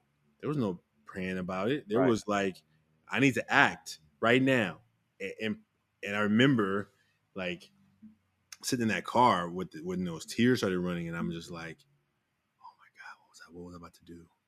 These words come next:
Speaker 1: Like, it
Speaker 2: Mm.
Speaker 1: was just, just
Speaker 2: Mm.
Speaker 1: like, almost the praying to, almo-, luckily it wasn't too late, right? It was like,
Speaker 2: Yeah.
Speaker 1: ooh, just in the nick
Speaker 2: Yes.
Speaker 1: of time, right?
Speaker 2: Yes.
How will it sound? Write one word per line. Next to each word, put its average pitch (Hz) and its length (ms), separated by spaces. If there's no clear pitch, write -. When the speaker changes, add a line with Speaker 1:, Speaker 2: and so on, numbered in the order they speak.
Speaker 1:
Like, 107 140
it - 20
Speaker 2:
Mm. 90 40
Speaker 1:
was 90 100
just, 98 260
just 117 140
Speaker 2:
Mm. 127 60
Speaker 1:
like, 120 120
almost 151 480
the 123 100
praying 139 380
to, 147 300
almo-, 135 280
luckily 156 340
it 147 40
wasn't 127 200
too 135 140
late, 120 320
right? 110 160
It 120 60
was 113 140
like, 107 200
Speaker 2:
Yeah. 156 200
Speaker 1:
ooh, 135 260
just 147 400
in 131 140
the 120 80
nick 127 500
Speaker 2:
Yes. 127 220
Speaker 1:
of 131 60
time, 90 340
right? 113 220
Speaker 2:
Yes. - 240